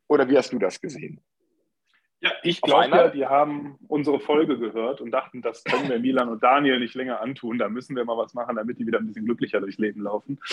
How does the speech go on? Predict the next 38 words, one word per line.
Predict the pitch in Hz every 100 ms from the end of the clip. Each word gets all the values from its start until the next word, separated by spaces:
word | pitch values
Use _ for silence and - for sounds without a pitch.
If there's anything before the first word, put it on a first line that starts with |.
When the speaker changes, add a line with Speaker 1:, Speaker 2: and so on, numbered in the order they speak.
| - - - - -
Speaker 2:
Und | 120 117
dann | 117
haben | 117 117
sie | 113
einfach | 135
angefangen | 120 123 123 120 117
zu | 139
gewinnen. | 127 107 123 117 -
Nein, | 123 131 143 120
äh, | 120 117 -
keine | 139 147
Ahnung. | 147 156 120
Ja, | 160 120
es | 113
ist | 147 -
ein | 143
Ruck | 170 -
durch | 127
die | -
Mannschaft | 117 113 120 _
gegangen. | 131 131
Irgendwie | 143 151
haben | 151 165
sie | 151 160 165 - _ _ _ _ 131
das, | 143 143 -
wo | 156
wir | 143
vorher | 139 165 156
immer | 151 170
einen | 147 151
Weg | 151 165
gefunden | 160 160 151
haben | 139
zu | -
verlieren, | 143 151 139 170 165 156 147
wo | 147
wir | 147
auch | 139 151